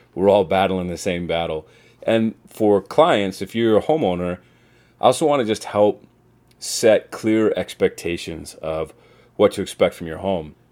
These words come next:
Smart homes can be so much fun, but they're never perfect, and it's, it's not black and white.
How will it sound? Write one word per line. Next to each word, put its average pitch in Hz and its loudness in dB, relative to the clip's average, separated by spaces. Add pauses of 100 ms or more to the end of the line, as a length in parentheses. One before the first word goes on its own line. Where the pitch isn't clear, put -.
(180)
Smart 151 2
homes 113 0
can 104 -4
be 95 -4
so - -4
much 104 -4
fun, 82 -6 (560)
but 107 2 (120)
they're 101 0
never 156 0
perfect, - -8 (260)
and 92 -4
it's, 90 -8
it's 92 -8
not 123 -2
black 110 2
and 95 -4
white. 92 2